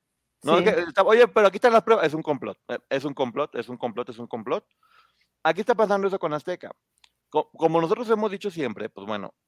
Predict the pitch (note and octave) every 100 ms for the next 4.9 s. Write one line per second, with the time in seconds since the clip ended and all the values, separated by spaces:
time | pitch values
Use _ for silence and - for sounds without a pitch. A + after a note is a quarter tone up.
0 | _ _ - A2+ - C#3 D#3 F#3+ - A#2
1 | - A2 B2+ D#3+ C#3+ C#3+ D#3+ D3 C3+ A2+
2 | G2 G#2 B2 D#3+ - - A2 A#2 C3+ A2
3 | A#2+ B2 G2+ F#2+ G#2 F#2+ G#2 A2 A#2+ -
4 | - - G#2+ A2+ - C#3 C#3+ G2